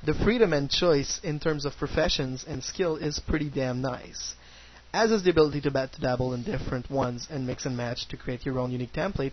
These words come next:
every unique s-, every, uh, unlike everyone else. Be a bounty hunter, a doctor, a rebel soldier, or set up a shop and just make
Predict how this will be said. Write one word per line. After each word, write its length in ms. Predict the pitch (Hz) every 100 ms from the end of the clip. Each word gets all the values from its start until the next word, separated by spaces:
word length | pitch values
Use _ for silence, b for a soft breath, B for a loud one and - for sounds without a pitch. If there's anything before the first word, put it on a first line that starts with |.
| -
every 220 | 143 135
unique 320 | 135 127 123 -
s-, 260 | - - - -
every, 260 | 170 165 - -
uh, 100 | 139 - 160
unlike 300 | 147 139 147
everyone 320 | 135 131 143
else. 360 | 143 - - B B B -
Be 80 | 156
a 40 | 147
bounty 340 | 135 135 160
hunter, 340 | 151 147 165
a 60 | 143
doctor, 400 | 139 127 131 143
a 40 |
rebel 280 | 127 131 131
soldier, 460 | - 139 139 147 160
or 140 | 156
set 180 | - 175
up 120 | 165 165
a 40 |
shop 300 | - 156 -
and 100 | 143
just 220 | 143 135
make 160 | 139